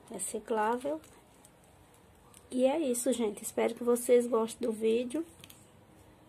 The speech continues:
Que Deus venha abençoar cada um de vocês poderosamente. E até o próximo vídeo.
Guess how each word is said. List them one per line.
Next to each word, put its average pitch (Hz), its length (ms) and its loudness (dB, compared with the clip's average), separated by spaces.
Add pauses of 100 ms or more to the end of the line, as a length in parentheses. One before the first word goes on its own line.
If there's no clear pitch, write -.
(440)
Que 226 100 -6
Deus 226 240 6
venha 233 200 2
abençoar 226 600 2
cada 262 300 2
um 247 100 0
de 233 80 4
vocês 240 920 2
poderosamente. 226 1200 2 (2250)
E 226 420 4
até 226 240 2
o 254 60 4
próximo 247 480 4
vídeo. 262 680 4